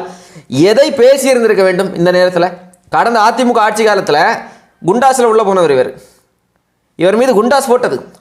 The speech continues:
அதிமுக அரசு. அப்போதும் நாம் தான் அவருக்கு ஆதரவாக குரல் கொடுத்தோம், அது வேறு செய்தி. நம்ம என்ன கேள்வி எழுப்புறோம்னா, கடந்த ஆட்சி காலத்தில்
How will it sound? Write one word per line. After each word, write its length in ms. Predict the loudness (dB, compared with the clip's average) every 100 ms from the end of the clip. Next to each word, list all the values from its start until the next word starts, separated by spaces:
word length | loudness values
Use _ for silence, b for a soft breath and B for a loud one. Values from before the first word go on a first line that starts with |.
| -4
அதிமுக 320 | -2 0 0
அரசு. 280 | 0 -2 -8 -8
அப்போதும் 460 | -6 -2 -2 0
நாம் 260 | 0 -2 -2
தான் 180 | -2 0
அவருக்கு 260 | 0 0
ஆதரவாக 320 | 0 2 0 0
குரல் 240 | 0 0
கொடுத்தோம், 300 | 0 -2 -4
அது 140 | 0
வேறு 200 | 2 2
செய்தி. 240 | 0 -4 -6 B B B B _ _ -6
நம்ம 160 | -2
என்ன 200 | -2 0
கேள்வி 220 | 0 0
எழுப்புறோம்னா, 480 | 0 0 -2 -2 -2
கடந்த 300 | -2 -2 2
ஆட்சி 260 | 0 2 0
காலத்தில் 400 | 0 0 0